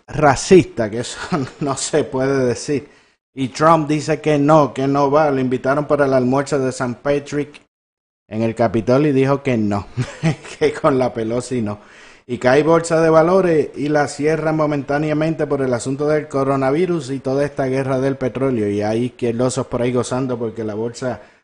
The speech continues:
colapsó, pero lo que no sabe es que todavía estamos a treinta puntos de ganancia, como, a como empezamos con, con el presidente. Oye, y activistas demócratas dicen que si Hillary hubiese estado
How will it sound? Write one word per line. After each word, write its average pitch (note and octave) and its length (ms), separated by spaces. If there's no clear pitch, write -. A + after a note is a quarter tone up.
colapsó, A#2+ 580
pero A#2+ 160
lo A2 140
que G#2+ 100
no A2 120
sabe C3 240
es C3 60
que C3 100
todavía A2 400
estamos B2 360
a A2 120
treinta A#2+ 440
puntos B2 380
de A#2 100
ganancia, A#2+ 600
como, G2+ 420
a G2+ 100
como G#2+ 200
empezamos A2+ 560
con, G#2+ 300
con A2+ 160
el A2 140
presidente. A#2 880
Oye, D#3+ 200
y D3+ 80
activistas C3 1040
demócratas C3+ 720
dicen C#3 420
que G#2+ 160
si A2 140
Hillary B2+ 500
hubiese C#3 400
estado C3+ 800